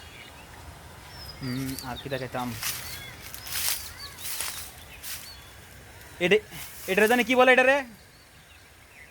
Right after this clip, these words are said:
এই ফলটা রে, এই যে ছোট ছোট। হ্যাঁ, এটাকে বলে করমসা। আমরা দেখতে পারেন করমসা বলে, যে করমসা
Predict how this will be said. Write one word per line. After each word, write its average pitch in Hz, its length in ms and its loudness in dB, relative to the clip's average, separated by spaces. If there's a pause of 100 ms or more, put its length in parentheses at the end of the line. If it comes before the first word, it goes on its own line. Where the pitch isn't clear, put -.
(600)
এই 151 80 -4
ফলটা 165 220 2
রে, 196 240 4
এই 160 60 -2
যে 180 140 4 (340)
ছোট 202 120 4
ছোট। 175 180 4 (2500)
হ্যাঁ, 127 240 0
এটাকে 160 360 2
বলে 185 160 4
করমসা। 180 400 2
আমরা - 1040 -16
দেখতে 147 180 -8
পারেন 139 120 -6
করমসা 156 300 -4
বলে, 143 180 -4
যে 123 200 -6
করমসা 131 400 -4